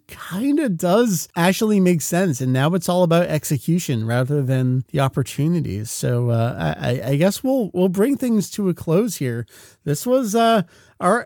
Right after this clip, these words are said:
<laughs> our podcast, episode four thirty-two of Kanzenshuu. Uh, Heath, you and I have, of course, a lot of stuff going on.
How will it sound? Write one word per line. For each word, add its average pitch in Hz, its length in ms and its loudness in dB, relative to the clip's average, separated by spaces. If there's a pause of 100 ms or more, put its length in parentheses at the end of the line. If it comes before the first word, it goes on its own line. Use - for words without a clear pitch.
(140)
<laughs> - 140 -10
our 202 160 4
podcast, 226 580 0
episode 196 460 0
four 214 200 2
thirty-two 202 760 0 (360)
of 151 180 2
Kanzenshuu. 160 880 2
Uh, 127 240 -2
Heath, 190 340 0
you 175 140 2
and 226 100 0
I 220 100 2
have, 151 400 2
of 147 160 -10
course, 165 260 -2
a 160 60 -4
lot 139 240 0
of 147 60 -2
stuff 156 240 -4
going 131 280 0
on. 135 300 0